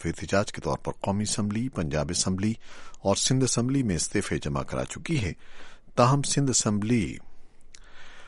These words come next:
میں یہ استعفے قبول کرنے والا پہلا فورم بن گیا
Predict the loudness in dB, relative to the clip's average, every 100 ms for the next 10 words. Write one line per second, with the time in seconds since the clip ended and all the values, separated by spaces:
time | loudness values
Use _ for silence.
0 | -4 2 4 4 2 2 4 4 2 2
1 | 2 2 0 -6 -2 -2 0 0 2 2
2 | 2 2 -2 2 2 2 0 0 0 0
3 | -2 -2 -2